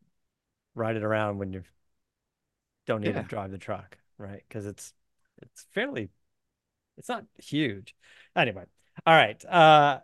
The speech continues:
Speaker 1: let's see. I, I guess we'll have to check the schedule and see if we got another, we got another
Speaker 2: Yeah, we get a holiday special next
Speaker 1: We're
Speaker 2: week.
Speaker 1: gonna do one more show before you jet on off to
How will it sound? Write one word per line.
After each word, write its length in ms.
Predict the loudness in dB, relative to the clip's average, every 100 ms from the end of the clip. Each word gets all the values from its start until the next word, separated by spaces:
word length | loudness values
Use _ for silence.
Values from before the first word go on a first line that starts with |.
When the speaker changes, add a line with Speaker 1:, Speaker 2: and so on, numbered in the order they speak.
| _ _ _ _ -2
Speaker 1:
let's 160 | -2
see. 120 | 0 2
I, 340 | 2 2 -2 -4
I 120 | -2
guess 200 | 2 4
we'll 100 | 4
have 120 | 2
to 80 | 0
check 240 | -2 -2 0
the 80 | -6
schedule 400 | 0 0 2 -2
and 120 | -2
see 120 | -2
if 100 | -2
we 80 | 0
got 120 | 0
another, 640 | 2 2 2 2 0 -4 _ _ -10
we 120 | -2
got 120 | 0
another 560 | 0 0 0 0 -2 -6 _ _ _ _ _ _ _ _ _ _ _ _ _
Speaker 2:
Yeah, 100 | 4
we 100 | 6 8
get 180 | 8
a 220 | 10 8 4 -6
holiday 460 | 0 6 8 8 6
special 600 | 4 -2 -2 -2 -2 -2 -2
next 260 | -4 0
Speaker 1:
We're 80 | 2
Speaker 2:
week. 80 | 2
Speaker 1:
gonna 100 | 4
do 260 | 4 4 2
one 320 | 2 4 6
more 200 | 6 4
show 320 | 4 2 4
before 280 | 2 0 0
you 220 | 2 0
jet 380 | -2 -4 0 2
on 200 | 2 2
off 420 | 2 0 -2 -6
to 340 | -4 -2 -2